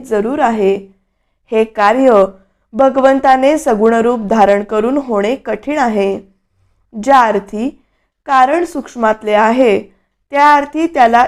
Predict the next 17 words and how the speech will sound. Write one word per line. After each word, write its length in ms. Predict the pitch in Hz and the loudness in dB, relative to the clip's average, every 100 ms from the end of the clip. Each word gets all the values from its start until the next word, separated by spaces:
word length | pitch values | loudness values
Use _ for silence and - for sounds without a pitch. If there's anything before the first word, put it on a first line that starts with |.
| - | -2
इलाजही 600 | 226 208 214 220 226 285 | 0 0 0 0 0 0
सूक्ष्मातला 680 | 269 226 - 214 202 208 | -6 -12 -8 -6 -4 -4
पाहिजे, 640 | 202 202 254 285 277 220 208 - _ _ _ | -2 0 0 2 2 2 0 -10 _ _ _
म्हणून 440 | 269 285 285 311 311 | 0 2 4 2 2
नामावताराची 1080 | 262 226 226 233 226 233 226 226 220 277 294 - | 2 4 4 2 2 2 4 4 2 -4 -8 -2
आज 320 | 202 240 240 | -2 -2 -4
गरज 340 | 220 208 262 294 | -4 -2 0 0
आहे. 380 | 233 214 190 220 - _ _ _ _ _ - | 2 2 2 0 -6 _ _ _ _ _ -4
प्रत्येक 480 | 285 285 285 247 247 | -4 -4 0 -2 0
नामागणिक 800 | 240 214 208 214 214 214 277 - | -2 0 0 0 0 0 -2 -6
त्याचा 360 | 240 214 220 220 | -6 -4 0 0
अवतार 500 | - 202 202 247 311 | 0 -2 -2 0 2
आहे 340 | 262 233 208 202 - _ _ - | 2 2 2 0 -6 _ _ -8
आणि 200 | 269 294 | -2 -2
त्याची 400 | 320 277 254 302 | 0 0 0 -2
कास 420 | 294 247 240 294 311 | -8 0 2 2 0
धरणे 500 | 262 240 226 208 | 2 4 4 0